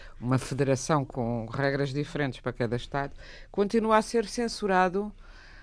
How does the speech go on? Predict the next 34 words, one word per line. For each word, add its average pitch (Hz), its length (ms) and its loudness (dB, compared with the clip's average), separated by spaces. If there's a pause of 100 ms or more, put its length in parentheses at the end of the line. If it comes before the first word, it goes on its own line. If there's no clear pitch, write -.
(140)
em 202 180 -2
certos 202 360 -2
estados, - 480 -2
nomeadamente 175 640 0
as 165 80 -4
Vinhas 180 280 0
da 170 120 2
Ira 196 140 2
e 196 60 0
também 190 280 0
outros 175 280 -4
livros 165 380 -2
dele, 190 280 2 (1120)
continuam 220 460 2
a 208 40 0
ser 226 160 6
banidos 202 560 4
das 165 180 0
escolas, 170 720 0 (380)
eh, 127 1000 -4 (520)
penso 147 280 2
que - 80 -12
só 135 140 2
por 131 160 -4
motivos 131 300 -4
políticos, 160 580 -4
porque 131 240 -2
este 127 220 -2
livro 143 460 0
é 139 120 2
muito 147 440 0
intenso, 147 520 0
mas 147 160 0
seco-se, - 560 -2